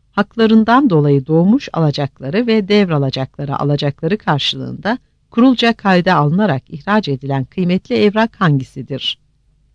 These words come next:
A. Finansman bonosu, B. Varlığa dayalı menkul kıymet, C. Tahvil, D. Hisse senedi, E. Gelir ortaklığı senetleri. Yanıt B. Bankaların finansal kiralama şirketlerinin,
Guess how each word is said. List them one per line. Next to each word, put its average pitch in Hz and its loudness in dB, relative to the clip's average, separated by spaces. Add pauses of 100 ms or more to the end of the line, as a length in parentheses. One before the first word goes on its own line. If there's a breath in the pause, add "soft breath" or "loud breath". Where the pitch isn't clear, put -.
(580)
A. 226 6
Finansman 214 2
bonosu, 147 -2 (380)
B. 202 6
Varlığa 180 4
dayalı 220 2
menkul 185 2
kıymet, 135 -8 (520)
C. 196 6
Tahvil, 156 -2 (520)
D. 196 6
Hisse 156 -4
senedi, 233 0 (380)
E. 233 8
Gelir 208 4
ortaklığı 139 -2
senetleri. 139 -4 (880)
Yanıt 233 2
B. 156 0 (580)
Bankaların 208 2
finansal 220 4
kiralama 190 2
şirketlerinin, 160 -4